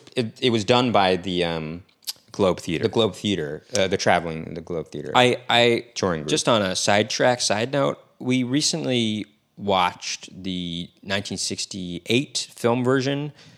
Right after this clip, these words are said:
Speaker 2: of, um,
Speaker 1: Of Romeo and Juliet.
Speaker 2: Zeffirelli.
Speaker 1: Zeffirelli's Romeo and
Speaker 2: Romeo and
Speaker 1: Juliet.
Speaker 2: Juliet. And it's, it's good overall. It's a good production,
Speaker 1: It's
Speaker 2: but
Speaker 1: actually quite good. The more I think about it, the more I'm like,
Speaker 2: it's, it's,
Speaker 1: "This is really good,
Speaker 2: it's quite
Speaker 1: actually."
Speaker 2: good, and the acting is,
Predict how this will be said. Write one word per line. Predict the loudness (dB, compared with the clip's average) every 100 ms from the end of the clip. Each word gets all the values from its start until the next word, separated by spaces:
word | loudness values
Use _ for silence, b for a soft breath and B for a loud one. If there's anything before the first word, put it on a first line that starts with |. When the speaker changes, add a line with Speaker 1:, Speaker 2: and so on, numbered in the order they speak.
| b b -2
Speaker 2:
of, | 2 4 4 2
um, | 4 4 2
Speaker 1:
Of | 2
Romeo | 2 2 4 4 2
and | 0
Juliet. | -2 -2 2 2 2
Speaker 2:
Zeffirelli. | 2 2 2 4 4
Speaker 1:
Zeffirelli's | 2 2 0 2 0 -2 -8 -4
Romeo | -2 0 0
and | 0
Speaker 2:
Romeo | 0 2
and |
Speaker 1:
Juliet. | 4
Speaker 2:
Juliet. | 4 2 0 -8 B B B 0
And | 2 2 0
it's, | 0 0 -4 _ -20 -2
it's | 0 0 -2 -4 -12 _ _ _ _ -2
good | 6 8 8
overall. | 6 6 8 8 8 4 -2
It's | -2 0
a |
good | 2 2
production, | 2 0 2 0
Speaker 1:
It's | 0
Speaker 2:
but |
Speaker 1:
actually | 2 2
quite | 2 2 4
good. | 2 2
The | 0
more | 4 6
I | 6
think | 4 0
about | 4 4
it, | 2
the | -2
more | -2
I'm | -2
like, | 0 0
Speaker 2:
it's, | 0 -4 -2
it's, | 0 0
Speaker 1:
"This | 2 0
is | 2
really | 2 2
good, | 2 2
Speaker 2:
it's | 4
quite | 6 4
Speaker 1:
actually." | 6
Speaker 2:
good, | 4 4 2
and | 2
the | 2
acting | 4 2 4 2 4
is, | 2